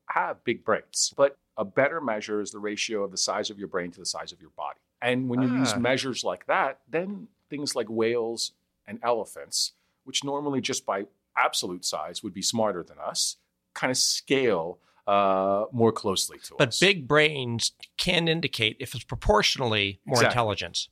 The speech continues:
Speaker 1: Exactly.
Speaker 2: So the podcast actually is appropriately named. All right, so I'm gonna back up now that I,
Speaker 1: Please.
Speaker 2: I feel relieved
Speaker 1: Good.
Speaker 2: that my name of the
Speaker 1: <laughs>
Speaker 2: podcast is not, not completely
Speaker 1: Big
Speaker 2: wrong.
Speaker 1: relative brains.
Speaker 2: Big <laughs> relative brain.
Speaker 1: <laughs>
Speaker 2: Little long. So, so let's talk about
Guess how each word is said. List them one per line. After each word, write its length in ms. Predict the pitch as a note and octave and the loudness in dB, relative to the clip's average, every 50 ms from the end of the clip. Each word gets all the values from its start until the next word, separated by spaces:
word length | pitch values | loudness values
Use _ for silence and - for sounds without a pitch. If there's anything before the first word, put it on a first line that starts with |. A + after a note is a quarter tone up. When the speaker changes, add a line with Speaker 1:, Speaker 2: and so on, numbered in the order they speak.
| _ | _
Speaker 1:
Exactly. 380 | - A#2+ - B2+ A2+ G2+ F2+ - | -8 -4 -2 0 0 0 0 0
Speaker 2:
So 80 | - D#3+ | 2 2
the 80 | C#3 | 0
podcast 720 | - - - F3+ F#3+ A#3+ - - - C#3+ C3 B2+ - - - | 2 4 4 4 4 4 2 -2 -4 -2 0 0 0 0 2
actually 380 | C3+ B2 - - - D3 B2+ | 0 0 0 -2 0 0 0
is 80 | A2+ A2 | 0 -2
appropriately 600 | - _ - A2+ G2 - A2 A2+ - - - C3+ | -6 _ -6 -6 -6 -4 -4 -6 -4 -4 -6 -6
named. 340 | C#3+ E3+ G3 - - - - | -6 -6 -8 -10 -12 -14 -4
All 100 | - - | 0 2
right, 160 | B2 A#2 A2 - | 2 2 2 2
so 120 | - D#3+ | 4 4
I'm 40 | G#3 | 6
gonna 140 | B3 A#3 E3 | 6 4 4
back 380 | A2 - C#3+ C#3+ C#3 - - | 4 4 4 4 2 2 2
up 160 | A2+ G#2+ - | 2 2 4
now 180 | A#2+ B2+ C3 C#3 | 4 4 4 4
that 140 | C3 C3+ C3+ - | 4 2 0 2
I, 40 | A#2+ - | 4 4
Speaker 1:
Please. 120 | D#3 - | 4 4
Speaker 2:
I 120 | D3 C#3 A#2 | 2 2 0
feel 280 | - - F3 F3 G3 | 2 2 4 6 8
relieved 640 | G3 G3+ F3 D3 C#3 C3 A2+ G#2+ A2+ D3 - - - | 8 6 6 6 6 6 6 4 4 2 0 -2 2
Speaker 1:
Good. 220 | - D3+ C3 - - - | 4 4 4 2 0 2
Speaker 2:
that 240 | - C3+ C3 - - | 2 2 2 2 0
my 180 | C3+ C3 B2+ B2+ | 2 2 2 4
name 520 | B2+ C3+ C#3 D3 D#3+ E3+ E3+ E3+ E3 E3 | 4 4 4 6 6 6 6 4 4 6
of 160 | D3+ - - | 4 4 4
the 40 | B2 | 4
Speaker 1:
<laughs> 120 | - - | 4 4
Speaker 2:
podcast 640 | C3+ C3 C3+ - - - C#3+ B2 B2 C3 - - - | 6 6 6 4 4 4 4 4 4 4 2 0 -2
is 120 | B2 G#2 B2+ | -4 -2 0
not, 300 | B2+ A#2+ B2+ B2+ - - | 2 2 2 2 0 0
not 320 | C3 A#2+ A2+ - - _ | 0 2 2 0 -2 _
completely 520 | - B2+ A#2 - - C#3 C3+ B2+ - D#3+ | -8 -8 -2 0 0 0 2 4 4 4
Speaker 1:
Big 60 | D#3+ G2 | 6 6
Speaker 2:
wrong. 100 | A#2 C#3 | 6 8
Speaker 1:
relative 380 | C3+ C3 A#2+ - - G2 - | 8 8 6 4 0 -6 -8
brains. 320 | - F2 - - _ - - | -8 -10 -12 -12 _ -4 2
Speaker 2:
Big 240 | D#3+ E3+ F3 C3+ | 4 4 4 2
<laughs> 140 | C#3+ D3 - | 0 2 4
relative 420 | F#3 D3+ C#3+ - - - C#3+ A#2 - | 4 4 4 2 0 0 -2 0 0
brain. 320 | - G#3 G3 F#3 E3 - - - | 0 0 4 4 2 2 2 -2
Speaker 1:
<laughs> 120 | D#3+ - | 0 4
Speaker 2:
Little 260 | G#3 F#3 G3+ F#3+ E3+ C#3+ | 6 8 8 8 8 6
long. 360 | C3 B2+ B2 A#2 A2+ A2 - C5+ - - - - - - - - E4 D4+ - - - | 6 6 6 4 2 4 4 4 4 4 2 0 0 0 2 2 2 2 2 -2 0
So, 180 | - - G#3 G3 - | 4 4 4 4 4
so 420 | - - - G3+ G3 G3 G3 - - - _ _ - | 4 6 8 8 8 8 4 0 -8 -16 _ _ 2
let's 260 | G#3+ C4 D4+ - - | 2 4 4 4 2
talk 300 | - - A#3+ A#3+ A#3 - | 4 6 6 6 4 2
about 500 | F#3 C#3 D3 C#3 C3+ C3+ C3+ C#3 - | 2 4 6 6 8 8 6 4 0